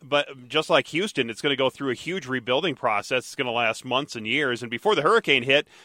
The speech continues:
when Irma was still in the Caribbean, I was watching that, the, the epic evacuation of people from South Florida getting away from the hurricane,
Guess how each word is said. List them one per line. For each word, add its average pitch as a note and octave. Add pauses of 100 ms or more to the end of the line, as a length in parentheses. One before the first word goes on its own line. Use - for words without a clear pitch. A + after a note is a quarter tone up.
when D3
Irma E3+
was C#3
still F3
in D#3
the C3+
Caribbean, D3
I C3+
was C#3
watching E3
that, B2
the, C3+
the C3+
epic E3
evacuation C#3
of A#2
people D#3+
from B2+
South C#3+
Florida C#3+ (440)
getting D3+
away D3
from D3
the B2+
hurricane, F3